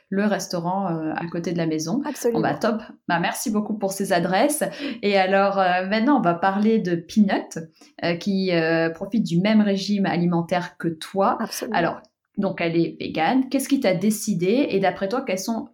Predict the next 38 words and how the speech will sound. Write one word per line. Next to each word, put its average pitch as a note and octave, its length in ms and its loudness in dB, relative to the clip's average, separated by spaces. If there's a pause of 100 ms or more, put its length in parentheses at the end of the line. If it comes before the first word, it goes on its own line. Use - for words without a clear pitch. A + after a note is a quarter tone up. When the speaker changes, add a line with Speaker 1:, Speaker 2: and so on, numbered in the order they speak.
Speaker 1:
les F3+ 120 -2
bienfaits G#3+ 420 0
de A3 80 2
ce G#3 160 -4
régime G3 520 0 (180)
alimentaire ? F#3 640 -4
Speaker 2:
Alors, - 400 -6 (140)
euh, G3+ 100 0
ce - 80 -8
qui - 140 -4
m'a B3+ 160 0
décidé, G#3+ 800 0
donc A3+ 300 -6
comme G#3+ 220 -2
je G#3+ 60 -2
l'ai G3+ 160 -2
précisé G#3 480 -4
avant, G#3 280 0
je B3+ 80 -10
suis F#3+ 260 -6
activiste. - 720 -10
Enfin, F3+ 260 -8
je F#3 60 -6
l'ai G#3 100 -2
été G3+ 160 -2
beaucoup G3+ 320 -4
plus - 220 -10
par F3 200 -4
le G3+ 120 -4
passé. A3 400 -6 (400)
Et G3+ 320 4
un G3 160 -2
jour, C4 320 -2
euh, G#3+ 280 -2
j'ai F#3+ 360 -2
été G#3 340 -2
en - 460 -6 (100)
abattoir G3+ 640 -2